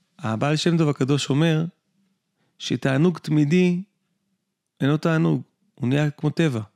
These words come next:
בן אדם שרוצה להתחדש בדבר מסוים, לפעמים הוא צריך להניח אותו בצד, ואז כשהוא חוזר עליו עוד פעם, הוא חוזר עליו מנקודה חדשה יותר. בכל אופן,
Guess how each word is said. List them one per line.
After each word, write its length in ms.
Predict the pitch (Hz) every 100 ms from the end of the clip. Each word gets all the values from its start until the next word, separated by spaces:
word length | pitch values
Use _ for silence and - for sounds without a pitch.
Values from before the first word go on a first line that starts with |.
| _ _ _ _ _ _ _ _ _ _ _ _ _
בן 220 | - 127 151
אדם 140 | 175
שרוצה 300 | 156 143 160
להתחדש 640 | 160 - 135 135 147 - -
בדבר 320 | 135 123 123 127
מסוים, 220 | 120 135
לפעמים 200 | 135 156
הוא 60 |
צריך 180 | 160 160
להניח 300 | 160 160 175
אותו 160 | 156 156
בצד, 360 | 131 - 170 131 107 _ _ _ _ _ _ _ _
ואז 140 | 139 147
כשהוא 180 | 190
חוזר 380 | 175 143 127 185
עליו 220 | 202 180
עוד 140 | 202 196
פעם, 100 | 202
הוא 100 | 165
חוזר 280 | 151 135 180
עליו 120 | 180
מנקודה 340 | 156 135 165
חדשה 380 | 147 143 123 147
יותר. 220 | 135 127 123 _ _ _ _ _ _ _ _ _ _ _ _ _ _ _ _ _ _ _
בכל 280 | 123 113 170
אופן, 400 | 170 139 131 127